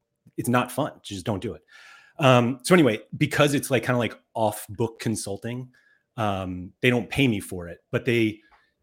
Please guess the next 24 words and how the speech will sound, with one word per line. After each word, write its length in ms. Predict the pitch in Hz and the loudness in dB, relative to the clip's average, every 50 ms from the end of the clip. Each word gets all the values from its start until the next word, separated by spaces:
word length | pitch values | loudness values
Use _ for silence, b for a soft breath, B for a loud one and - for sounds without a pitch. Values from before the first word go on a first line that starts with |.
| _ _ _ - | _ _ _ 0
do 120 | - 175 160 | 2 2 4
things 260 | - 160 143 135 120 | 4 4 4 4 4
like, 260 | 127 113 - - - _ - | 2 0 0 -2 -10 _ -6
they'll 200 | 175 190 180 175 | 0 2 4 4
make, 180 | 175 170 165 | 4 4 4
like, 140 | 170 135 117 | 2 0 0
small 360 | - - - - 120 110 117 | 0 -6 -4 -2 -2 0 -2
tweaks 300 | 117 - - 117 107 - | -2 -2 -6 -6 -6 -4
to 60 | - 117 | -6 -6
the 80 | 110 | -6
game 260 | 92 - 101 101 101 101 | -4 -6 -6 -6 -6 -6
that, 140 | 101 110 104 | -8 -8 -8
like, 280 | 101 92 90 - _ | -10 -10 -10 -10 _
benefit 500 | - 107 98 95 95 - 104 95 95 - | -6 -4 -4 -4 -6 -6 -8 -8 -8 -10
content 400 | - - 107 101 98 - 104 98 | -8 -8 -6 -6 -4 -6 -6 -6
creators, 460 | - - 104 101 104 98 98 98 92 | -6 -6 -4 -4 -4 -4 -6 -8 -8
and, 100 | 92 92 | -10 -10
like, 180 | 92 95 95 - | -10 -10 -8 -6
that's 160 | - 104 - - | -4 -4 -4 -4
kinda 180 | - 113 101 90 | -6 -6 -6 -4
how 120 | - 110 | -4 -6
they 120 | 101 101 95 | -6 -6 -8
do 180 | 87 - 113 135 | -4 -2 -2 -2
it. 120 | 151 - | -2 -4